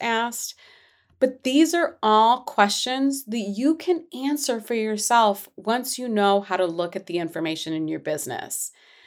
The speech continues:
These are some of the many questions that can be answered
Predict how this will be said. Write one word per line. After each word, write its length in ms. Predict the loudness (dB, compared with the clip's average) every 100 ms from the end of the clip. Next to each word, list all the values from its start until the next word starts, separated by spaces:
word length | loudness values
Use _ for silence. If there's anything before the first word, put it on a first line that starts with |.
| _ _ _
These 180 | 0 6
are 80 | 6
some 220 | 6 2
of 80 | 4
the 100 | 2
many 540 | 4 4 6 4 0
questions 560 | 2 2 2 2 0 0
that 180 | -2
can 160 | -2 -6
be 240 | -6 -6
answered 560 | -6 -6 -4 -2 -2 -6